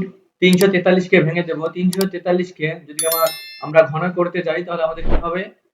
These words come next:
সেভেন এর উপরে যদি আমরা থ্রি দেই তাহলে আমাদের তিনশো তেতাল্লিশ হবে, অর্থাৎ তিনটে সাত যদি আমরা গুণ দেই তাহলে কত হচ্ছে আমাদের, তিনশো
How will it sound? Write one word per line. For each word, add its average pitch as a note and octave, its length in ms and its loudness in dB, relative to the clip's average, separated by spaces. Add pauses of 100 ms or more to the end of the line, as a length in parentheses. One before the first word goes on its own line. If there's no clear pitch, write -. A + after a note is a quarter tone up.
(540)
সেভেন F#3+ 260 4
এর G3 120 8
উপরে F3+ 300 4
যদি F3 180 6
আমরা F3 200 4
থ্রি F3+ 180 2 (100)
দেই G#3+ 140 4 (500)
তাহলে E3+ 240 6 (100)
আমাদের D#3+ 280 4 (120)
তিনশো F3 320 -2
তেতাল্লিশ E3+ 420 -6 (440)
হবে, B2 180 0 (380)
অর্থাৎ F3+ 260 2 (600)
তিনটে G3 300 6
সাত F3+ 160 4 (100)
যদি F3+ 180 6
আমরা E3+ 200 4
গুণ D#3+ 180 -4
দেই F#3 140 2
তাহলে E3 260 6
কত E3 180 -2
হচ্ছে F3 220 -8
আমাদের, F3+ 260 0 (680)
তিনশো E3 320 2